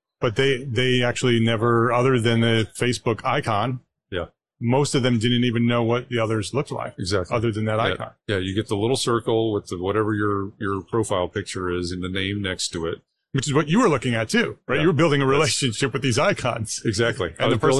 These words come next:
Speaker 1: personalities that,
Speaker 2: Yeah.
Speaker 1: that are coming from the typing.
Speaker 2: Yep.
Speaker 1: That's
Speaker 2: And,
Speaker 1: it.
Speaker 2: and where they lived.
Speaker 1: Right.
Speaker 2: You know, 'cause I always ask that, "Where are you? You know, who are you? Who, who are you? Where are you?" And I started to learn.
Speaker 1: Right.
Speaker 2: You know,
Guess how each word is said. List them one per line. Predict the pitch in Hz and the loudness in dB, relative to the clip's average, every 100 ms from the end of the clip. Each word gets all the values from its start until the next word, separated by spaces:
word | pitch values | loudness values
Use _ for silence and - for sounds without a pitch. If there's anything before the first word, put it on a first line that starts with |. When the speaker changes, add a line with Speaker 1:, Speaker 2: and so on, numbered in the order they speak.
| 139 | 4
Speaker 1:
personalities | 151 147 135 120 | 4 2 2 2
that, | 131 | 2
Speaker 2:
Yeah. | 120 - 131 123 | 2 0 -2 0
Speaker 1:
that | |
are | 139 | 0
coming | 110 151 139 | 0 0 0
from | 113 123 | 0 0
the | 104 | 0
typing. | 151 160 - | -2 -2 0
Speaker 2:
Yep. | 117 120 | 0 0
Speaker 1:
That's | 131 110 | 0 2
Speaker 2:
And, | 123 123 | 0 0
Speaker 1:
it. | |
Speaker 2:
and | 110 | 0
where | 107 110 | 2 4
they | 127 | 4
lived. | 127 101 117 - _ _ - | 4 2 0 -4 _ _ -4
Speaker 1:
Right. | 131 110 _ _ _ | -2 -4 _ _ _
Speaker 2:
You | 90 | -8
know, | 95 | -6
'cause | 110 | -2
I | 98 | 0
always | 98 95 | 0 0
ask | 95 87 | 0 -2
that, | 92 90 104 | -2 -2 0
"Where | 101 | 0
are | 92 98 | 0 -2
you? | 110 - - | -6 -10 -16
You | 90 | -12
know, | 92 | -6
who | 107 | 0
are | 104 95 | 0 2
you? | 104 101 | 0 -2
Who, | 107 - - 117 | -6 -6 0 2
who | 110 | 4
are | 101 | 2
you? | 110 | 2
Where | 101 92 | 2 2
are | 87 90 | 2 0
you?" | 113 - _ _ _ _ - | -2 -6 _ _ _ _ -6
And | 113 | -2
I | 110 | 0
started | - 127 117 | 0 2 2
to | 104 | 2
learn. | 101 95 101 - _ - | 0 0 -2 -4 _ -4
Speaker 1:
Right. | 113 120 - _ _ _ | -2 -2 -6 _ _ _
Speaker 2:
You | 117 92 | -8 -4
know, | 95 | -4